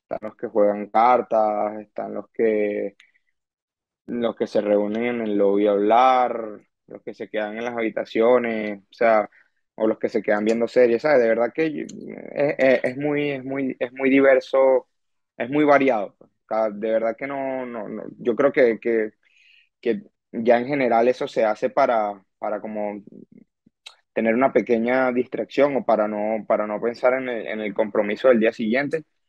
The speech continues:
pero yo creo que, que va a ser igual. No, no siento que, que deba, que deba influir en, en, en ese aspecto, por lo menos.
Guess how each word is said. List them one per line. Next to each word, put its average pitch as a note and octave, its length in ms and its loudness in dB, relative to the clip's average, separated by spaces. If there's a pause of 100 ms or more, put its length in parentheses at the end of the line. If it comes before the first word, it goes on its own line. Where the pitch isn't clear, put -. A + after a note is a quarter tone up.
(380)
pero A2+ 200 4
yo A#2 180 2
creo C#3+ 180 0
que, C3 160 0 (320)
que A2+ 120 -4
va G#2 80 4
a G#2+ 40 -6
ser A2 180 -6
igual. A2+ 340 -2 (160)
No, G#2 280 -12
no G#2+ 180 -10
siento A#2 360 -2
que, A2 320 0 (460)
que A2+ 160 2
deba, G#2+ 800 0 (1160)
que A#2 120 -4
deba A2 300 2
influir G#2+ 500 -4
en, A2 500 -8 (360)
en, G#2 360 -8
en G#2 140 -2
ese G2+ 220 -4
aspecto, - 440 -2
por - 140 -2
lo G2+ 80 -4
menos. G#2 240 -10